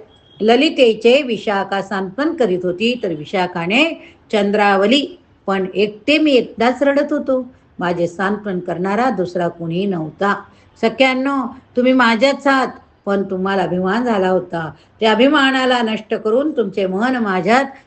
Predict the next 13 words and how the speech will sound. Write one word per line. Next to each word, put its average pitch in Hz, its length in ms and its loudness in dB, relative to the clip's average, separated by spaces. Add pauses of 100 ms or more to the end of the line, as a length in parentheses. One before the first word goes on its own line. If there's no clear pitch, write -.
(140)
केंद्रित 220 400 6 (120)
करण्यासाठीच 196 840 0 (280)
तुम्हाला 180 560 -2 (320)
विराग्नीत 180 1120 0
जळावे 156 420 2
लागले. 220 240 0 (480)
माझ्याबद्दल 170 760 0 (260)
कुभाव 165 400 0
ठेवू 165 260 -2
नका. 190 320 -6 (360)
देवांचे 240 500 4
आयुष्य 226 480 2
घेऊनही 240 600 0